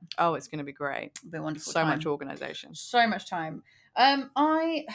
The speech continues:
Speaker 2: <sighs> I found one fact for this game, um, which was, um, depending on which room you finish a level in, you get a different caption on the screenshot where you end, 'cause you'll find a filling a photo book, um, as you kind of finish each room, like,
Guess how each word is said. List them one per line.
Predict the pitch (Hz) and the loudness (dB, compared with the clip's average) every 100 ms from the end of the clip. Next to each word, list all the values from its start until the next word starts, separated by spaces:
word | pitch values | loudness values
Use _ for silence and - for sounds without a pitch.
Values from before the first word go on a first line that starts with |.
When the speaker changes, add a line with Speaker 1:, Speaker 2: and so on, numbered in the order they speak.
| - - | -12 -14
Speaker 2:
<sighs> | - - - 233 | -18 -20 0 2
I | 254 | 4
found | 311 349 311 254 | 2 2 0 -2
one | 254 262 247 247 | -2 0 0 -2
fact | 254 220 - - | -4 -4 -10 -14
for | |
this | 160 156 | -14 -6
game, | 147 151 214 - _ _ _ _ _ _ _ - | -4 -4 -8 -14 _ _ _ _ _ _ _ 2
um, | 196 202 196 - | 4 4 2 -4
which | 214 247 254 | -4 -4 0
was, | 254 170 170 208 - | 4 4 2 -4 2
um, | 214 226 226 | 2 2 -2
depending | 254 285 294 285 294 277 - | -4 2 2 2 0 -2 -2
on | 240 240 240 214 | 0 0 -2 -6
which | 247 - - | -8 -10 -10
room | 208 220 220 226 226 | -6 -2 -2 -4 -6
you | 202 196 | -8 -10
finish | - 208 202 - | -8 -6 -6 -6
a | 196 | -2
level | 214 214 180 | 0 0 -4
in, | - 156 175 - | -6 -6 -6 -8
you | 196 | -8
get | 180 - | -6 -8
a | 190 - | -8 -10
different | 202 - 165 - | -12 -10 -12 -8
caption | - - - - 151 170 - _ _ _ - | -6 -6 -6 -8 -6 -8 -10 _ _ _ -2
on | 170 165 | -2 -2
the | 175 | -6
screenshot | - 302 294 294 156 - _ - _ | -8 0 0 2 -2 -4 _ -20 _
where | 170 175 | -8 -2
you | 196 | -2
end, | 165 156 - - | -2 -4 -12 -6
'cause | 202 | -4
you'll | 196 | 0
find | 220 202 | 0 0
a | 208 | -2
filling | 262 247 220 | 0 0 2
a | 190 | 0
photo | 185 220 190 170 | 2 4 2 2
book, | 165 - - _ _ 185 | -4 -4 -8 _ _ -2
um, | 165 165 | -2 -2
as | 156 - | -6 -8
you | |
kind | - 165 | -10 -10
of | 160 | -10
finish | 170 156 156 - | -6 -6 -6 -10
each | - - | -10 -8
room, | 165 156 165 - | -8 -8 -10 -10
like, | 120 | -12